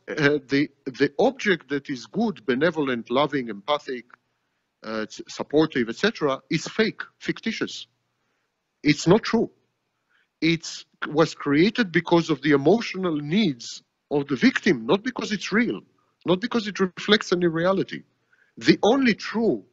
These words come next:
realistic object is the persecutory object, which is malevolent,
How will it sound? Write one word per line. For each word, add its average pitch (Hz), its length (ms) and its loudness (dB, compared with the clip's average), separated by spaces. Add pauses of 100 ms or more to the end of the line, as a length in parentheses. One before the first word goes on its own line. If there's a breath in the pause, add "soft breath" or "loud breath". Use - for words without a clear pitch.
(300)
realistic 151 760 0
object 113 440 -4 (580)
is 180 200 0
the 170 100 4
persecutory 147 760 0
object, - 380 -12 (140)
which 139 300 -4
is 160 320 2 (340)
malevolent, 156 720 2